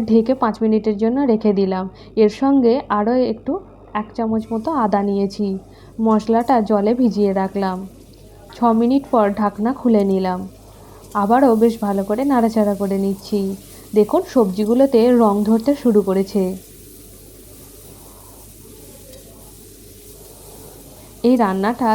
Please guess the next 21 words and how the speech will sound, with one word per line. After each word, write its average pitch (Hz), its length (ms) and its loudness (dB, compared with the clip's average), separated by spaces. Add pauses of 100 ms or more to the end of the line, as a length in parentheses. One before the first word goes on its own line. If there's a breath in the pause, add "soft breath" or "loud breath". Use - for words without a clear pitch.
(120)
দেখতে 208 440 0
যেমন 247 340 -2
লোভনীয়, 233 640 2
খেতেও 226 420 0
হয় 254 240 0
অসাধারণ। 196 640 -2 (540 loud breath)
এবার 247 340 2 (320)
বাটিতে 220 420 -2 (200)
মশলাটা 214 540 -2
ছিল, 233 280 -4
ওই 294 180 0
মশলাটা 208 540 -4
দিয়ে 247 220 4
দিলাম। 190 320 -2 (800 loud breath)
এবার 262 200 2
মশলার 226 460 0
সাথে 349 220 -12
সবজিগুলোকেও 254 840 -2 (480 loud breath)
দু 226 120 -2
থেকে 311 280 -2
তিন 247 220 0